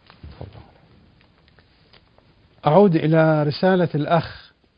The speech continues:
Speaker 2: التي عنونت بيوجل عبد الحسين فارس من إيران، آه، بخصوص الرواية: "لماذا سميت الكعبة كعبة؟"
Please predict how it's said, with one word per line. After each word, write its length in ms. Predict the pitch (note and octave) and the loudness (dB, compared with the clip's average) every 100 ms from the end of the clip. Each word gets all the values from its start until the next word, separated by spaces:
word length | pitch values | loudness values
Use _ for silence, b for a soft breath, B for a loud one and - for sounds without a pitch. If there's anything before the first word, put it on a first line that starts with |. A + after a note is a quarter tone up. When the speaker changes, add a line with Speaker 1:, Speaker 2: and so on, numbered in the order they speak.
| _ - | _ -12
Speaker 2:
التي 600 | B2+ B2+ - C#3 C3 B2+ | -8 -8 -8 -8 -8 -8
عنونت 520 | B2+ D#3 D3+ C#3+ C3 - - A#2+ A#2+ A#2 A#2 - _ | -8 -4 -4 -4 -6 -10 -12 -10 -8 -10 -12 -18 _
بيوجل 520 | B2+ D3+ E3+ C3+ C3+ A2 | -6 -2 -2 -2 -8 -8
عبد 260 | A#2+ A2+ | -10 -10
الحسين 720 | A#2 A#2 A2 - - - D3+ | -10 -10 -14 -18 -14 -6 -4
فارس 520 | C#3 C#3+ B2+ A#2+ - B2+ | -4 -4 -4 -4 -8 -10
من 120 | A#2+ | -8
إيران، 540 | B2 B2 F3 F#3 F#3 - _ _ _ _ _ _ _ _ _ _ _ _ _ _ _ _ _ - | -6 -4 -2 -2 -4 -10 _ _ _ _ _ _ _ _ _ _ _ _ _ _ _ _ _ -12
آه، 540 | B2+ B2+ B2+ B2 B2 | -6 -6 -6 -6 -8
بخصوص 600 | B2+ C3+ - - G#3+ - | -10 -10 -10 -6 -6 -2
الرواية: 880 | G3 E3 - C#3 E3+ E3+ C3+ A#2+ D3+ G3+ _ _ _ _ _ _ _ _ _ _ _ _ _ _ _ _ _ - | -4 -4 -4 0 2 2 0 -2 -8 -16 _ _ _ _ _ _ _ _ _ _ _ _ _ _ _ _ _ -10
"لماذا 500 | C#3 D3 G3 F#3 E3+ | -2 4 4 4 2
سميت 640 | C#3 G3 G3 E3+ D#3 D3 _ - _ _ - | 0 -2 0 0 0 -4 _ -20 _ _ -12
الكعبة 500 | B2+ A#2+ F#3+ C#3+ C#3+ | -10 -6 -6 -6 -4
كعبة؟" 540 | D#3 D#3 F3 A2+ G#2 | -6 -4 -6 -6 -8